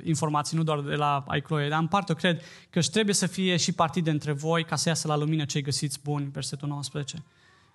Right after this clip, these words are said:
Adică prin asta se dovedesc oamenii. Și am spus-o, uh,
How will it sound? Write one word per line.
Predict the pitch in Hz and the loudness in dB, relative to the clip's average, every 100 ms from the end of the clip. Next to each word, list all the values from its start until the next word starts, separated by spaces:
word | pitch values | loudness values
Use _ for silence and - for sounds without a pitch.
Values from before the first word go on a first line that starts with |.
| - | -12
Adică | - - 151 165 | -6 -2 0 0
prin | 156 170 | 2 2
asta | 175 160 | 2 0
se | 160 | -2
dovedesc | 156 147 151 - | -2 -2 -2 0
oamenii. | 160 143 135 139 - _ - - | 0 -2 -4 -8 -16 _ -20 -14
Și | - 170 | 0 4
am | 165 | 4
spus-o, | - 220 214 196 185 165 - - _ | 2 2 4 4 4 2 -6 -20 _
uh, | _ | _